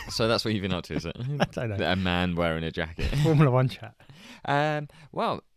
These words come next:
Speaker 2: I'll tell you now, the, what I've been up to. I've started my new job, and that is why the <laughs> podcast is late, because, uh, I didn't really factor in train times and, um,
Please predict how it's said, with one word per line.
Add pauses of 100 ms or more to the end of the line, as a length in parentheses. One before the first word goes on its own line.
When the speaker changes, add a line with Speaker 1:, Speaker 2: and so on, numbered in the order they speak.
(260)
Speaker 2:
I'll
tell
you
now,
the,
what
I've
been
up
to.
I've
started
my
new
job, (180)
and
that
is
why
the
<laughs> (100)
podcast
is
late,
because, (1000)
uh, (400)
I
didn't
really
factor
in (1300)
train
times
and, (160)
um,